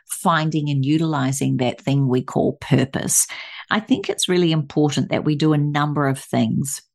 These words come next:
First up, reflect on what it means to have joy in your life. You see, think about the activities that make you lose track of time. And when you can reflect on joy and the things that make you lose time,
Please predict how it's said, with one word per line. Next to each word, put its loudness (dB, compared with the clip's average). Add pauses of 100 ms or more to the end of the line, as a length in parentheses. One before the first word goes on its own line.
(420)
First 0
up, -2 (480)
reflect 2 (100)
on 2
what 2
it -2
means 0
to 4
have 2
joy 2
in 0
your -2
life. -4 (560)
You 2
see, 2
think -4
about 0
the 0
activities 0
that 0
make 0
you 0
lose 0
track -2
of 2
time. -2 (480)
And 0
when 2
you -2
can 0
reflect -2
on 2
joy 0
and 2
the 2
things -2
that 0
make -2
you 0
lose 2
time, -2